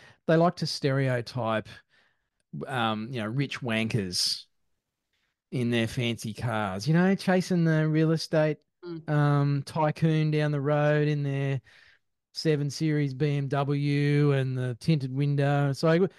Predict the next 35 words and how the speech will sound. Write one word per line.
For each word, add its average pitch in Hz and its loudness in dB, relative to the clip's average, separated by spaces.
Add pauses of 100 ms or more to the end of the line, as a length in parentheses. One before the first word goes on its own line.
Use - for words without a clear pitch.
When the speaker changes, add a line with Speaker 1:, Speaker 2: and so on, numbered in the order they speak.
(140)
Speaker 1:
"Have 190 2
you 208 6
got 247 6
any 247 2
comment? 269 2
Have 233 2
you 240 -2
got 269 4
any 247 0
comment?" 269 2
And 165 -2
the 147 -2
person 156 0
drives 143 2
off. 147 2
And 160 -6
they 170 -2
just 233 -10
make 277 -2
this 170 0
big 131 0
thing 135 0
out 127 2
of 117 -4
labeling 113 2
people. 185 -4 (260)
Speaker 2:
Yeah. 175 -4
Speaker 1:
Instead 196 0
of 233 0
exactly 254 0
as 185 4
you - -20
say, 175 2
they're 190 0
just 294 -4